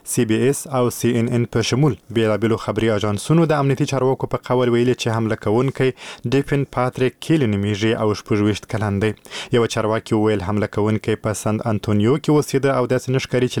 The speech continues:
له کومې تروریستي ډلې سره دې اړیکې ولري. نور راپورونه وایي چې حمله کوونکي یو وخت امریکا په هوایي ځواک کې هم کار کړی و. د تکساس د عامه ساتنې د ادارې غړي فریمن مارتین یوازې دومره وویل چې حمله کوونکی یو ځوان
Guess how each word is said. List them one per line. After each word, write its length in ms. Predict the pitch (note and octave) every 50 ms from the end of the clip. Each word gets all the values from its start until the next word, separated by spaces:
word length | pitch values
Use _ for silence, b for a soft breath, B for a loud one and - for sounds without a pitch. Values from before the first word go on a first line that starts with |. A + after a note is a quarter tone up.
| A2+ A2
له 100 | - -
کومې 500 | A#2+ B2 B2 - - - - - - -
تروریستي 480 | B2 A#2+ A#2 A2 A2+ - - - F#3+ -
ډلې 160 | C3+ C#3 C3+ A2+ -
سره 180 | - G#2 G2+ F#2+
دې 80 | G#2+ G2+ G2+
اړیکې 260 | G2+ G2+ - - - G2+
ولري. 320 | G2+ G2 F#2+ G#2 A2 A#2 A2 - B B B B B B - D3
نور 220 | D#3 D#3 D3+ D3+ C#3
راپورونه 400 | C3 - - C#3 C#3 C3+ C3 B2+
وایي 160 | B2+ B2 -
چې 40 | - A2 G#2+
حمله 260 | A2+ A2 G#2+ A2+ - - A2
کوونکي 500 | A2 B2+ D3 C#3+ - - - C#3 C3+ B B B B B B B B B B - B2
یو 100 | C#3 C#3+
وخت 260 | C#3+ C#3+ C3+ - - A#2+
امریکا 340 | A2+ A2 G#2+ G2 - - A#2+ A#2+ A#2 -
په 80 | A#2 G2+ G#2
هوایي 260 | G#2+ G#2 G#2+ A2+ A2 G2 -
ځواک 240 | A2 A#2 A#2+ A#2+ - -
کې 320 | - A#2+ A2+ A2+ A#2 F#2+ F2+
هم 240 | A2+ C3+ C#3 B2+ G#2+ -
کار 200 | - A2 G2+ G2+ - -
کړی 200 | A2+ G2+ G#2 G2 F#2+
و. 80 | G#2+ A#2+ A#2 - - B B B B B B -
د 80 | C3+ -
تکساس 360 | C#3 - - - C3+ C3 A#2 G#2 A#2
د 20 | A2+
عامه 180 | A2+ A#2 A2+ A2+ -
ساتنې 400 | - A2+ A2 - A#2 A#2 A2+ G#2
د 100 | G#2+ G#2
ادارې 240 | G2+ G#2 G#2 G#2+ A2 G2+ G2
غړي 680 | A#2 C#3+ D3+ D#3 D#3 D3 - - - - - - - -
فریمن 420 | - D3 D#3+ D#3+ D#3 D3 C#3+ D3 D3 C3+ B2 C3
مارتین 360 | D3 D#3+ - - - G#2+ G#2+ G#2
یوازې 360 | G#2 G#2 G#2+ A2+ G#2 G#2+ G2 A#2
دومره 180 | A#2+ C3 C#3+ C#3+
وویل 260 | C#3 C3+ C3 B2 A#2 -
چې 140 | - B2 G#2+
حمله 200 | A#2 A2+ G#2+ A2+ -
کوونکی 420 | - A2 A2+ A#2+ A#2 - - A#2 A2 G#2+
یو 160 | G#2+ G#2 G#2+ A2 A2 G#2+ G#2 G2 G2+
ځوان 280 | G#2 A2 A2 A2+ A2